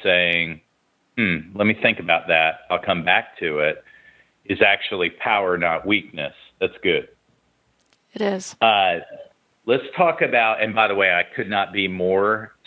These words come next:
Speaker 1: subconsciously insecure about interrupting you and not, and being a lousy
Speaker 2: <laughs>
Speaker 1: listener today, but I'm gonna be gentle on myself and realize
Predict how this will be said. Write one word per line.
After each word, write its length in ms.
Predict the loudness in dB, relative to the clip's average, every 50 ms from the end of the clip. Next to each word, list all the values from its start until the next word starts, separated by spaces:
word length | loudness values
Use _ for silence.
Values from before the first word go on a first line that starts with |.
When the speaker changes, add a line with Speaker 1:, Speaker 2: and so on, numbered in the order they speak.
| -20 0 2
Speaker 1:
subconsciously 1300 | 2 2 2 0 -4 -2 0 0 0 0 0 -4 -4 -4 -6 -8 -2 0 2 2 4 2 0 -2 -4 -2
insecure 1000 | -2 -2 -2 -2 -6 -4 -4 -4 -4 0 0 2 4 4 4 2 0 -2 -4 -8 _ _
about 320 | -2 2 2 2 2 2
interrupting 640 | 0 0 0 2 4 4 2 2 0 -4 -6 -4 0
you 260 | 2 2 2 2 2 0
and 240 | 0 -2 -2 2 2
not, 240 | 2 2 2 0 4
and 160 | 2 2 4
being 220 | 4 0 -2 4 6
a 60 | 4
lousy 440 | 6 6 2 -4 -6 -2 -2 -2 -2 2
Speaker 2:
<laughs> 40 | 0
Speaker 1:
listener 380 | 0 0 0 _ 0 0 2
today, 520 | 2 2 2 4 4 4 4 2 0 -2 -8 _ -6 -2 0 0 0 0 2
but 100 | 4 6
I'm 160 | 6 6 4
gonna 140 | 0 -6 -4
be 260 | -2 -2 -4 -4 -6 _ 0
gentle 320 | 0 2 2 2 2 2
on 160 | 2 2 2
myself 800 | 0 0 0 0 -2 -4 _ _ 4 4 6 4 2 0 0 -4 -4 -4
and 100 | -4 0
realize 600 | 2 4 4 4 4 4 4 4 4 2 0 -2